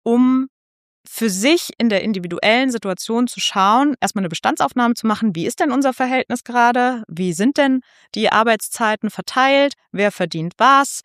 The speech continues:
wie lange ist die Person vielleicht auch schon raus und dann zu schauen, was gibt's denn in der konkreten Situation für Gestaltungsmöglichkeiten, damit sich am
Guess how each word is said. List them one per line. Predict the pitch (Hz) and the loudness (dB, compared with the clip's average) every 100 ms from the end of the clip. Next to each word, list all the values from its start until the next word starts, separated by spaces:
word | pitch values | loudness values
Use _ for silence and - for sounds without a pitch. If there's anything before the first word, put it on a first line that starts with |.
| _ _ | _ _
wie | 185 185 | -6 -4
lange | 180 214 285 269 - | -2 0 0 -2 -4
ist | 226 | -8
die | 226 | -8
Person | - 214 226 240 | -6 -4 -2 -2
vielleicht | 190 170 - | -2 -6 -6
auch | 170 | -12
schon | 170 | -10
raus | 180 285 294 302 - - _ _ _ | 0 2 2 2 -4 -18 _ _ _
und | - 226 - | -2 -2 0
dann | 220 247 294 277 | 0 2 -2 -4
zu | - 233 | -6 -4
schauen, | - 226 240 254 254 - _ _ - | -2 0 2 2 0 -4 _ _ -6
was | 196 - | -6 -4
gibt's | 262 - | -8 -4
denn | 247 233 - | -2 -2 -4
in | 185 165 | -6 0
der | 214 - | 0 0
konkreten | 339 302 269 254 240 | -2 -2 -4 -2 -2
Situation | 220 208 202 - 247 247 247 277 277 | -4 -6 -6 -4 -2 0 0 -2 -4
für | - 214 | -4 -6
Gestaltungsmöglichkeiten, | - - 196 285 269 226 190 175 - 156 - 160 147 165 220 262 330 _ _ _ _ _ _ - | -4 0 2 2 0 -2 -2 -6 -6 -12 -8 -4 -2 -2 0 0 -2 _ _ _ _ _ _ -2
damit | 196 226 370 - | 2 2 0 -4
sich | 269 - | -8 -6
am | 165 | -8